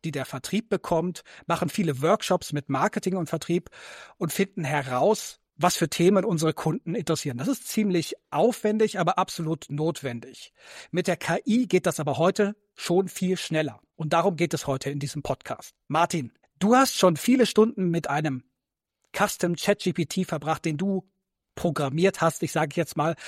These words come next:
der uns jetzt hilft, eine hervorragende Content-Strategie zu entwickeln, in einem Zehntel der Zeit mit noch besserer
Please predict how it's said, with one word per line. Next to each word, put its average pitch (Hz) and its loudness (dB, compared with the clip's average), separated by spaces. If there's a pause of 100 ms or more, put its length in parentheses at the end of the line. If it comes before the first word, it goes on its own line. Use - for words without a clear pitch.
(280)
der 175 0
uns 269 2
jetzt 196 -2
hilft, 208 4 (120)
eine 160 2
hervorragende 190 4
Content-Strategie 156 0
zu - -6
entwickeln, 151 0 (100)
in 196 0
einem 160 -2
Zehntel 233 2
der 175 4
Zeit 170 2
mit 147 -2
noch 165 6
besserer 147 -4